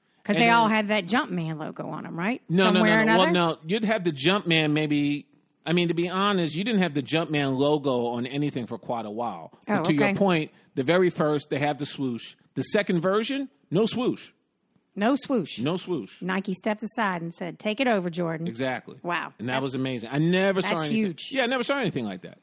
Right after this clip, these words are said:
Speaker 2: I didn't have any brands of sneakers that ever did that, because if you did that, you couldn't identify the sneaker.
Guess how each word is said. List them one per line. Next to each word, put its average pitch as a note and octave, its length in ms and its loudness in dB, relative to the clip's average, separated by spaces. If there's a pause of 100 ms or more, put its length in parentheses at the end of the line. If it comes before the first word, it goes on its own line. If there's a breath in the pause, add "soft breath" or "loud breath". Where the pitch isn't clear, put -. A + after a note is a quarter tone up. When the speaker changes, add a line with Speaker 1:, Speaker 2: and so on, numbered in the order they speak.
Speaker 2:
I D#3+ 140 0
didn't C#4+ 200 0
have D#3+ 120 0
any D3+ 480 0 (220)
brands C#3+ 240 -2
of A#2+ 60 -10
sneakers C3 320 -8
that A#2 140 -6
ever A2 220 -10
did A2 180 -10
that, C3+ 320 -10
because C#3+ 260 -6
if C#3+ 100 -4
you F3 100 -4
did G#3 220 -4
that, F3+ 280 -2 (200 soft breath)
you F3 80 -4
couldn't B3 180 -2
identify G#3+ 420 -2
the B3 100 -8
sneaker. - 360 -12